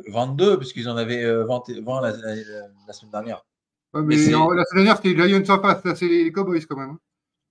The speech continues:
Speaker 3: Mais là, c'est effrayant, là, parce qu'ils font tout, tout, ils font la course, hein. Josh Jobs,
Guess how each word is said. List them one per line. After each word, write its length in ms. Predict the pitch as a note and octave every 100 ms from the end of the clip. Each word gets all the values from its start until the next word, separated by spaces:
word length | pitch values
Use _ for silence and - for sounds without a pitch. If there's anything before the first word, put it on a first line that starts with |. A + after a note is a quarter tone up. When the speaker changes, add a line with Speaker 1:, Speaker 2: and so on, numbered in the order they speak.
| _ _ _ _ _ _ _ _ _ _
Speaker 3:
Mais 80 | A2+
là, 120 | D3+
c'est 180 | G#3 C3
effrayant, 400 | A2+ F3 B3+ D4
là, 100 | E3
parce 220 | A#2+ A#2
qu'ils 160 | - C3
font 180 | - C3+
tout, 200 | G3+ F3+
tout, 200 | G#3+ B3
ils 120 | F#3+
font 160 | - F3
la 140 | D#3+
course, 260 | D#3+ E4 -
hein. 160 | G#3+ - _ _ _ _ _ _ -
Josh 220 | C#3 B2+
Jobs, 160 | F#3